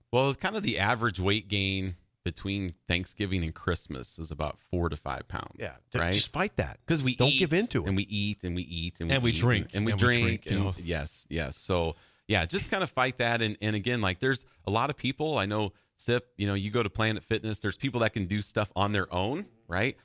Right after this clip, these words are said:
Speaker 1: I am not that person. Jake, I know you are somebody that is self-motivated and disciplined
Speaker 2: He is.
Speaker 1: to work out on your own, right? You
Speaker 2: But not
Speaker 1: don't
Speaker 2: everybody
Speaker 1: need
Speaker 2: is.
Speaker 1: Yeah, not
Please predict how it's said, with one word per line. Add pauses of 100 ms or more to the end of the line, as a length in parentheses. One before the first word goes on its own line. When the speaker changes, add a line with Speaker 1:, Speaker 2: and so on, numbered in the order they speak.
(200)
Speaker 1:
I
am
not
that
person.
Jake,
I
know
you
are
somebody
that
is
self-motivated
and
disciplined
Speaker 2:
He
is. (120)
Speaker 1:
to
work
out
on
your
own,
right?
You
Speaker 2:
But
not
Speaker 1:
don't
Speaker 2:
everybody
Speaker 1:
need
Speaker 2:
is.
Speaker 1:
Yeah,
not